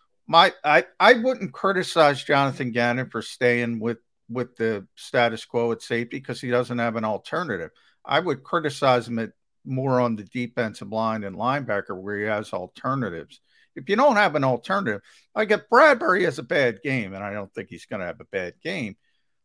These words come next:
you're not gonna go to Zach McPherson. I mean, that's crazy. I, I, I, that, that, that, that, you're, you're shooting yourself in the foot. Same thing at safety. I'm not going to Kayvon Wallace,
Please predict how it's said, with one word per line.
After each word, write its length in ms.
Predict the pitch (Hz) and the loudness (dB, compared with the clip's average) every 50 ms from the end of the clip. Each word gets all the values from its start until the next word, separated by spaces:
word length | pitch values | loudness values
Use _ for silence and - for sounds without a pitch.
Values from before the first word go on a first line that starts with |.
| _ _ - | _ _ -6
you're 140 | 480 453 453 | -4 -2 -2
not 120 | 415 - | -2 -2
gonna 140 | - 370 151 | -4 -4 -4
go 180 | - 151 135 117 | 0 0 0 0
to 80 | 120 | -2
Zach 380 | 107 - 117 113 110 113 117 - - | -6 -6 -4 -2 -2 -2 -4 -6 -12
McPherson. 680 | 101 - _ _ - 113 101 101 113 - - 320 - 415 415 - _ _ _ - | -18 -18 _ _ -10 -8 -8 -8 -10 -8 -8 -8 -8 -8 -8 -14 _ _ _ -12
I 80 | 427 | -8
mean, 180 | 403 440 440 427 | -6 -4 -4 -4
that's 200 | 440 453 453 453 | -4 -6 -8 -8
crazy. 720 | - - - 427 427 466 466 466 453 - - 107 - - - _ _ _ _ _ _ _ _ - | -10 -6 -2 2 4 4 4 2 2 -2 -8 -10 -12 -14 -16 _ _ _ _ _ _ _ _ -4
I, 160 | - 240 254 | 0 2 2
I, 0 | |
I, 300 | 240 240 220 214 240 233 - - 233 240 247 - | 2 2 0 0 0 0 0 -2 -2 -2 -2 0
that, 160 | - 240 226 226 | -2 -2 -2 -2
that, 180 | 240 240 240 - | -4 -6 -2 -2
that, 200 | 240 233 - - | -2 -2 -2 -4
that, 120 | - - - - - | -8 -8 -8 -8 -2
you're, 320 | 320 226 214 220 202 - - | 2 2 2 2 2 -4 -8
you're 160 | 196 220 196 | -6 -6 -4
shooting 400 | - - - 254 247 247 - 220 | -4 -4 -4 -4 -4 -4 -4 -4
yourself 420 | 196 175 - - 208 202 196 - | -4 -4 0 2 4 4 4 2
in 80 | - 170 | 0 -2
the 140 | 151 135 - - | -4 -4 0 4
foot. 300 | 247 254 233 147 - - _ _ _ _ _ _ _ _ - | 6 6 6 6 2 -2 _ _ _ _ _ _ _ _ -10
Same 320 | - - 226 240 233 214 | -2 0 2 2 2 0
thing 240 | - - 220 214 202 | 0 -2 -2 -2 -2
at 120 | 202 190 | -6 -6
safety. 560 | - - 214 233 254 247 - - 113 95 - _ _ _ - - | -4 -2 0 0 0 0 -4 -8 -10 -10 -12 _ _ _ -12 -8
I'm 80 | 508 523 | -4 -2
not 180 | 508 415 - - | -2 -2 -2 -2
going 240 | - 101 95 98 98 | -4 -4 -4 -6 -8
to 60 | 104 | -10
Kayvon 560 | - - - 143 127 98 92 92 98 101 107 | -8 -6 -4 -4 -4 -4 -6 -8 -8 -8 -6
Wallace, 680 | 120 123 127 156 196 233 277 269 - - - - - | -2 0 0 0 0 0 -2 -4 -6 -10 -16 -20 -20